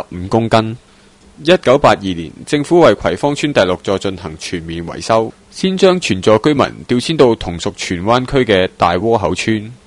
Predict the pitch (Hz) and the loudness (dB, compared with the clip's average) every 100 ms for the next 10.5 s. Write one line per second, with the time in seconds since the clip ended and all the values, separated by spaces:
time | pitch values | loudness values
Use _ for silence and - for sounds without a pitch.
0 | - 147 143 139 113 98 160 165 131 - | 2 4 4 2 0 2 2 4 -2 -4
1 | 98 90 113 117 110 98 104 98 101 95 | -8 -6 -4 2 4 4 2 0 -2 -2
2 | 104 98 90 85 87 101 95 - 117 - | -2 0 -2 -2 0 -2 -2 -4 -4 -4
3 | - - - 151 147 123 101 110 123 127 | -8 -10 0 4 4 4 2 0 0 0
4 | - - 82 82 95 117 127 127 95 - | -2 -6 -6 -4 -6 -4 -6 -6 -8 -10
5 | _ _ _ 113 110 185 185 139 120 110 | _ _ _ 0 2 2 4 4 4 0
6 | 117 165 156 107 - 110 123 - 165 101 | -2 -2 2 2 2 -4 -4 -2 2 2
7 | 90 - 85 117 92 69 78 - _ _ | 0 -4 -4 -2 -4 -6 -8 -12 _ _
8 | _ 139 139 107 101 175 160 90 - 180 | _ 2 4 4 4 6 6 4 2 0
9 | - 101 92 104 90 107 101 - 101 90 | 2 0 0 0 0 2 0 2 0 0
10 | 90 104 101 123 117 | 2 2 4 4 2